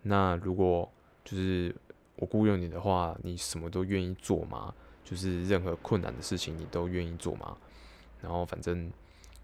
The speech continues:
小千就有点像社会新鲜人的感觉，那他就是跟他说他会努力或者是怎样，反正总之他就是，呃，为了这份薪水，然后，<laughs> 然后为了这份工作，然后他就是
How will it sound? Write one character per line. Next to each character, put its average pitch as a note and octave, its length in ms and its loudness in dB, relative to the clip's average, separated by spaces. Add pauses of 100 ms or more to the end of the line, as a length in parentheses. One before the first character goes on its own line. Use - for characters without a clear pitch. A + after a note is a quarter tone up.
(200)
小 D#2+ 160 0
千 G2+ 160 -2
就 G#2+ 80 2
有 F#2+ 120 4
点 E2 120 -2
像 F2 320 -4 (100)
社 G#2 220 4
会 F#2+ 100 2
新 F#2 180 -4
鲜 F2 180 -4
人 - 80 -8
的 - 80 -8
感 - 200 -4
觉， - 160 -12 (100)
那 F2+ 280 -2
他 - 160 -4
就 F2+ 100 -6
是 F2+ 240 -6 (460)
跟 - 120 -4
他 F2+ 120 -2
说 E2+ 340 -2 (200)
他 F2 200 -4
会 F#2 160 -2
努 E2 220 -6
力 F2+ 220 -4
或 F#2+ 160 0
者 E2+ 40 -2
是 F2 200 -6
怎 - 200 -10
样， - 200 -8
反 - 120 -2
正 A2+ 140 0
总 F2 160 -2
之 G2 140 -4
他 F#2+ 200 -2
就 F#2+ 160 -4
是， F#2+ 300 -4 (800)
呃， E2+ 480 -2
为 G#2 240 8
了 F#2+ 60 6
这 G#2+ 140 4
份 G2 180 0
薪 F2 280 -4
水， - 180 -4 (220)
然 E2+ 100 -4
后， F2+ 240 -2 (680)
<laughs> - 680 -14
然 F2 140 0
后 G#2 60 0
为 G#2 100 6
了 F2+ 60 4
这 F#2 160 0
份 F2 200 -2
工 E2+ 260 -2
作， E2 340 -4
然 D#2+ 100 -10
后 E2 100 -4
他 E2+ 260 -4
就 F2 120 -4
是 D#2+ 320 -6